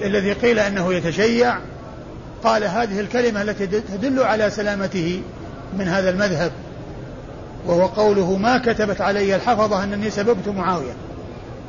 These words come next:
يعني الملائكة الذين يكتبون الحسنات والسيئات ما كتبوا عليه، ما كتب مل-، الذي ملك السيئات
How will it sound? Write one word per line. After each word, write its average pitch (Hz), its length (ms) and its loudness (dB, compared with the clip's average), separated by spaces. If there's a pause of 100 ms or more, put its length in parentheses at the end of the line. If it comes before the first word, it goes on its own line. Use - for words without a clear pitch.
يعني 196 220 2
الملائكة 208 500 4
الذين 202 260 0
يكتبون 208 440 0
الحسنات 208 440 0
والسيئات 202 540 2 (760)
ما 233 160 4
كتبوا 226 480 2
عليه، 190 520 2 (540)
ما 240 160 4
كتب 226 320 2
مل-، 208 240 0 (240)
الذي 214 280 0
ملك 214 260 2
السيئات 196 600 2